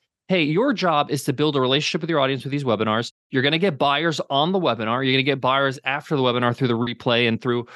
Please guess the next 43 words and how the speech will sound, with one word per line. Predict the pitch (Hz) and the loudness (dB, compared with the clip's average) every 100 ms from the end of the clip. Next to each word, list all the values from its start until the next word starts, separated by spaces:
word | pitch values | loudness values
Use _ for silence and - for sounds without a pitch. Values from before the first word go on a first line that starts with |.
| - | -8
the | 123 131 | -2 2
email | 120 113 | 2 0
sequences | 135 120 113 123 117 | -2 -4 -4 -2 0
that | 113 | 0
are | 101 | 0
built | 110 107 107 | 0 0 0
in. | 107 170 - - - | 0 0 -4 -18 -8
But | 135 147 170 - _ | 0 2 0 -4 _
some | - 202 233 | -4 0 2
people | 233 - | 2 0
are | 214 | 0
not | 262 285 | 0 0
gonna | 262 | 0
buy, | 277 339 - - | 0 -2 -6 -2
and | 170 | -2
that's | 233 233 | 0 0
okay | - 240 294 - - _ | 0 -2 -2 -6 -10 _
because | 165 190 170 151 | -2 0 0 0
they | 175 | 0
bought | 139 165 185 160 | 2 0 0 0
in | 156 | 2
you. | 139 147 101 - | 4 2 0 -4
They | 127 139 | -2 0
have | 135 147 131 151 | 2 0 -2 -8
subscribed | - 139 - 147 151 151 | -8 -6 -2 2 2 0
to | 151 | -2
who | 127 151 | 0 -2
you | 147 131 | 0 0
are. | 131 98 - - _ _ | 0 -2 -6 -14 _ _
And | 127 127 131 | -2 0 0
when | 127 | 0
they | 127 | 0
are | 165 208 | 0 0
ready | 202 | 0
to | 196 | 0
buy, | 190 190 | 0 0
they're | 151 | 0
gonna | 135 | -2
come | 143 | -6
back | 123 117 | -6 -8
to | - - | -6 -8
you. | - - - - - _ - | -8 -14 -20 -20 -20 _ -6
So | - 202 | 0 2